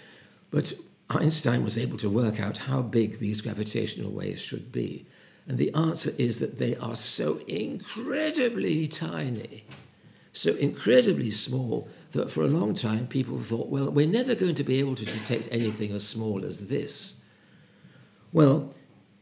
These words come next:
this is what was true until the twenty-first century. And now the answer is, can we now detect gravitational waves? And in the twenty-first century, the answer is yes.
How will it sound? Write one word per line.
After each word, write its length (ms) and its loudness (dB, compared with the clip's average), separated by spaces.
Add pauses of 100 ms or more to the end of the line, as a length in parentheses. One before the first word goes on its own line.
(140)
this 600 6
is 180 4
what 160 2
was 160 0
true 680 6
until 260 4
the 140 0
twenty-first 640 0
century. 560 -4 (280)
And 140 2
now 180 6
the 180 2
answer 580 2
is, 580 8 (160)
can 240 2
we 140 6
now 240 4
detect 420 -2
gravitational 760 0
waves? 520 0 (180)
And 160 0
in 80 2
the 80 0
twenty-first 580 2
century, 520 0 (140)
the 160 -2
answer 440 -2
is 220 -4
yes. 600 2